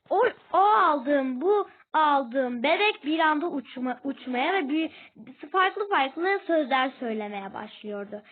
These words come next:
Çok korktum ve hemen uy-, e, hemen, e, hiç farkına varmamış gibi uyudum. Ve en sonunda da tabii ki de bunu sattım." Evet arkadaşlar, bir tanesi böyle, bir tanesi de he, uçup, ilk,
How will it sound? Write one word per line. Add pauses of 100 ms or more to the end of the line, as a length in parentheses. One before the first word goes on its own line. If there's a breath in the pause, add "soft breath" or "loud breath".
(180 loud breath)
Çok
korktum (340 soft breath)
ve
hemen
uy-, (120)
e,
hemen,
e, (140)
hiç
farkına
varmamış
gibi
uyudum. (320 loud breath)
Ve
en
sonunda
da
tabii
ki
de
bunu (100)
sattım." (600 loud breath)
Evet
arkadaşlar,
bir
tanesi
böyle,
bir
tanesi
de (420 loud breath)
he,
uçup, (640 soft breath)
ilk,